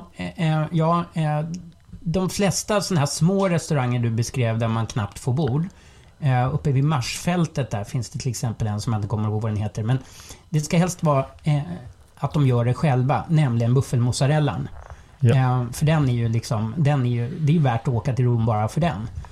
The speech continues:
Speaker 1: Och den hemgjorda bus-, buff-, buffelmozzarellan kommer ju inte i såna där små klumpar som man kan köpa på en dyr, dyrt som tusan på delikatessbutiker här i Sverige. Utan det är liksom en limpa, en stor
Speaker 2: Mm.
Speaker 1: jävla klump. Eh, och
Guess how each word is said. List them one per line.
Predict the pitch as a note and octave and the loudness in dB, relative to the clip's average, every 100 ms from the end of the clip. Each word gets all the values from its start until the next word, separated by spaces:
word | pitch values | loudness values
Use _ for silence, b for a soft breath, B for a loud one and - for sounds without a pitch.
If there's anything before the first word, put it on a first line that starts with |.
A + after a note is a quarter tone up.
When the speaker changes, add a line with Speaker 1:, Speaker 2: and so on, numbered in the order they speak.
| B - - | B -14 2
Speaker 1:
Och | C#3+ D3+ - | 2 2 0
den | D#3+ D#3 D#3 | 2 4 6
hemgjorda | G3+ C3+ E3+ G3 | 4 4 2 2
bus-, | A#3+ A#3 - | 0 0 -2
buff-, | E3+ F3+ - D#3+ | 0 0 -2 -2
buffelmozzarellan | E3 F3 C#3 B2+ A#2 C3 B2 B2 C#3+ | 0 2 2 2 0 0 0 0 0
kommer | D3 F#3+ | 0 2
ju | G#3+ | 2
inte | F3 | 0
i | C3+ | 0
såna | E3 | 2
där | D3 C#3 | 2 0
små | - - F#3+ D4 A#3+ | 0 2 2 2 -2
klumpar | - D#3+ A2 G#2+ A#2 G#2+ A2 b b b | 0 2 2 -2 -4 -4 -6 b b b
som | - C3 A#2 A#2 C3 | -2 0 2 0 0
man | A#2+ | 0
kan | B2 A#2 | 0 0
köpa | C3 G#2+ A2+ | 0 0 -2
på | G2+ A2+ | -2 -2
en | G#2+ A2+ | -2 -2
dyr, | C3 B2+ A#2+ A#2 | 0 0 0 -2
dyrt | - A#2+ A2+ | 0 0 0
som | B2+ A2+ | -4 0
tusan | C#3 G#2+ A2 G#2 | 0 0 -4 -2
på | |
delikatessbutiker | A2+ A2 F#2+ A#2+ G#2 - B2 B2 B2+ - | 0 0 -2 -4 -4 -4 -4 -2 -4 -2
här | G#2+ | -2
i | A2 | -2
Sverige. | - E3 A2+ A2+ B B B B - | -2 -2 -2 -6 B B B B -6
Utan | E3 E3 | 0 2
det | D3 | 4
är | |
liksom | F3+ - D#3+ C#3 | 2 0 2 4
en | B2+ | 6
limpa, | F#3 D#3 A2+ A2+ - A#3+ B2+ - - | 4 2 0 0 -2 -4 -4 -12 -16
en | - F3+ | -6 -6
stor | - A2 B3+ G3 | -2 2 2 2
Speaker 2:
Mm. | |
Speaker 1:
jävla | E3+ F#3 D#3 F3 D#3+ | 0 -2 -4 -2 -2
klump. | - B3 D3 B2+ - b b b b - | 0 -2 -4 -6 -8 b b b b -2
Eh, | D3 C#3+ C#3+ D3 - | 0 2 0 -2 -2
och | F#3 | -2